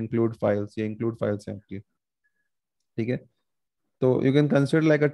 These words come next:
text processing or substitution tool which filters your code before it's compiled। तो compilation के पहले वाला जो स्टेप होता है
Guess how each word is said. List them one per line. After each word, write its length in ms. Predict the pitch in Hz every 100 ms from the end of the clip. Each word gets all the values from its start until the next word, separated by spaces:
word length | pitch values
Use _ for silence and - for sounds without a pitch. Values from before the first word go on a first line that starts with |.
| 135
text 260 | 135 -
processing 520 | 139 135 131 - 135 135 - _ _
or 120 | 120 127
substitution 800 | 123 113 - 123 131 120 139 131
tool 240 | 131 143 208 _ _ _ -
which 160 | -
filters 480 | - 127 127 143 143
your 120 | 147 139
code 220 | 127 139
before 280 | 127 127 127
it's 160 | 123 120
compiled। 340 | 107 104 104 104
तो 140 | 120
compilation 480 | 117 120 120 139 165
के 60 |
पहले 340 | 165 123 120 143
वाला 240 | 147 143
जो 120 | 143
स्टेप 300 | 139 - 120 123
होता 260 | 113 110
है 80 | 117